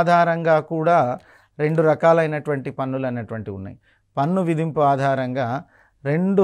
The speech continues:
రకాలైనటువంటి పన్నులు ఉన్నాయి. పన్ను విధింపు ఆధారంగా రెండు రకాలైనటువంటి పన్నులు ఉన్నాయి. అవి ఏంటంటే అడ్వారం ట్యాక్స్ అంటున్నారు. Ad valorem tax and specific tax. మూల్యానుగుణత అంటారు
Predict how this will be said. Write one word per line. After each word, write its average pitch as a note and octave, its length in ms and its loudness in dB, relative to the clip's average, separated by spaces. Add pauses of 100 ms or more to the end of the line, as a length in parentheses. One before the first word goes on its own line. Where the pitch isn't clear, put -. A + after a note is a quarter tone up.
(120)
రకాలైనటువంటి C#3+ 920 0 (100)
పన్నులు A2 340 -6
ఉన్నాయి. G2 280 -12
పన్ను C3+ 260 -4
విధింపు C3 280 -6 (100)
ఆధారంగా A2+ 500 -8 (560)
రెండు C#3+ 280 0
రకాలైనటువంటి B2 840 -4
పన్నులు G#2+ 360 -8
ఉన్నాయి. G2 220 -14 (400)
అవి E3+ 300 4 (680)
ఏంటంటే D3+ 500 0 (720)
అడ్వారం F3+ 540 8 (120)
ట్యాక్స్ D3 320 2
అంటున్నారు. F#2 420 -12 (280)
Ad C#3+ 180 -2
valorem F3+ 400 8 (100)
tax E3+ 160 2 (320)
and C#3+ 100 -4 (100)
specific D#3 500 -6 (140)
tax. A2 160 -4 (640)
మూల్యానుగుణత F#3+ 1120 4 (140)
అంటారు C3+ 280 2